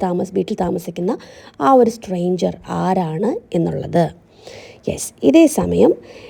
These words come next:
എല്ലിയുടെ വീട്ടിൽ എല്ലി കാണുന്നുണ്ട് ഒരു, ഓ, ഡോൾ പൊട്ടിക്കിടക്കുന്നത്.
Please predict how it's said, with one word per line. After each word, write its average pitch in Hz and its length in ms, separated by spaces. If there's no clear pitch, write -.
എല്ലിയുടെ 302 500
വീട്ടിൽ 190 420
എല്ലി 185 260
കാണുന്നുണ്ട് 160 680
ഒരു, 185 320
ഓ, 170 320
ഡോൾ 185 280
പൊട്ടിക്കിടക്കുന്നത്. 165 840